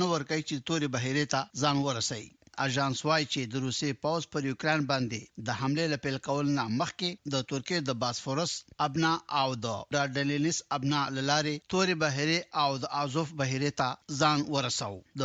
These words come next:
مونټریکس تړون چې په دیارلس سوه پنځلسم لمریز کال کې ترکیې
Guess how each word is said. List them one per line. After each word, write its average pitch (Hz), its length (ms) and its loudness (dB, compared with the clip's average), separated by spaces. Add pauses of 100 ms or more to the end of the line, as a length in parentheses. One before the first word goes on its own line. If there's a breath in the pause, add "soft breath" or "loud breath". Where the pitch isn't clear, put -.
(140)
مونټریکس 143 560 0 (100)
تړون 147 280 2 (100)
چې 190 100 -2 (200)
په 135 60 0 (140)
دیارلس 160 440 2
سوه 151 260 0
پنځلسم 139 440 0 (100)
لمریز 151 340 2 (100)
کال 139 300 2
کې 90 120 -12 (220)
ترکیې 147 340 0